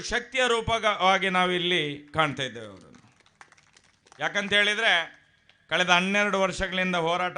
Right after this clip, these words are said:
ಮಾಡಬೇಕಾದ್ರೆ ನಾವು ಈ ಹೋರಾಟದ ಮೇಲೆ ಇಟ್ಟಂಥ ಭಕ್ತಿಯೇ, ಶಕ್ತಿಯೇ ಮಾತೃಶಕ್ತಿ. ಈ ಶಕ್ತಿಯ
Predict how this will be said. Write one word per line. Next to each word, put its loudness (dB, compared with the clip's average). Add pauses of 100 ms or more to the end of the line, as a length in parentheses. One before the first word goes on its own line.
ಮಾಡಬೇಕಾದ್ರೆ 0 (1000)
ನಾವು 2 (140)
ಈ 4 (120)
ಹೋರಾಟದ 4
ಮೇಲೆ 2 (340)
ಇಟ್ಟಂಥ -2 (160)
ಭಕ್ತಿಯೇ, 2 (340)
ಶಕ್ತಿಯೇ -2 (760)
ಮಾತೃಶಕ್ತಿ. -6 (2250)
ಈ 2
ಶಕ್ತಿಯ 0